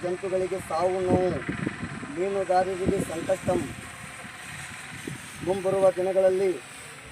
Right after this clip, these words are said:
ಕೆಲವು ಮನುಷ್ಯರು ಮನುಷ್ಯತ್ವವನ್ನು ಕಳೆದುಕೊಂಡು ರಾಕ್ಷಸರಂತೆ ವರ್ತಿ-, ವರ್ತಿಸುತ್ತಾರೆ. ನೋಡಬಾರ್ದು ನೋಡಿರಿ,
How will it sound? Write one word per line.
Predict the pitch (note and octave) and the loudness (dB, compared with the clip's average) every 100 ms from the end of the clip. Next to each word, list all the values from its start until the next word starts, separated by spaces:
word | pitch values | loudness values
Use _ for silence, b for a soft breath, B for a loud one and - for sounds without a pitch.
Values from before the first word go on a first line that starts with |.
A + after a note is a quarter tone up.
| - | -4
ಕೆಲವು | E3+ G3 | 0 2
ಮನುಷ್ಯರು | F3+ E3+ G3 - F#3+ F#3 E3 - - | 0 -2 0 2 2 2 -4 -12 -10
ಮನುಷ್ಯತ್ವವನ್ನು | D3 E3 - F#3 G3 F#3 F#3+ F#3+ | -8 -2 0 0 2 2 2 0
ಕಳೆದುಕೊಂಡು | F3 F3+ F#3+ F#3+ F#3+ G3 - - - - - - - | 0 0 0 0 0 0 -2 -6 -14 -16 -14 -10 2
ರಾಕ್ಷಸರಂತೆ | - - - C#5+ - - - - - | 4 4 4 6 8 6 2 2 2
ವರ್ತಿ-, | - - - - - | 2 2 6 6 8
ವರ್ತಿಸುತ್ತಾರೆ. | - - - - - - F3+ F#3 - - - - - - - - - - - - - | 6 6 6 6 6 6 4 2 -2 -6 -6 -6 -4 0 -2 -4 -12 -14 -14 -8 0
ನೋಡಬಾರ್ದು | F#3 G3+ F#3+ F#3 F#3 | 2 4 4 2 2
ನೋಡಿರಿ, | F3+ F3+ F#3+ F#3 | 0 2 2 2